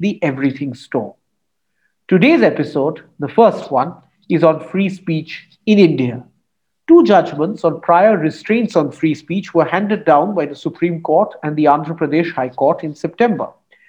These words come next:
The Supreme Court restrained Sudarshan News from telecasting future episodes of its program Bindas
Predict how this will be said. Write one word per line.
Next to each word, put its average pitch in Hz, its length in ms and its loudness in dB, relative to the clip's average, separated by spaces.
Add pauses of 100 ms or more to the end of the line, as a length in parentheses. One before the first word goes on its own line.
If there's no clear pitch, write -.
(260)
The 202 60 2
Supreme 311 460 2
Court 220 280 2
restrained 196 600 -2
Sudarshan 180 640 0
News 151 360 0
from 165 220 -4
telecasting 180 800 0
future 226 540 0
episodes 165 580 -2
of 160 160 -4
its - 100 -10
program 156 640 0
Bindas 139 440 0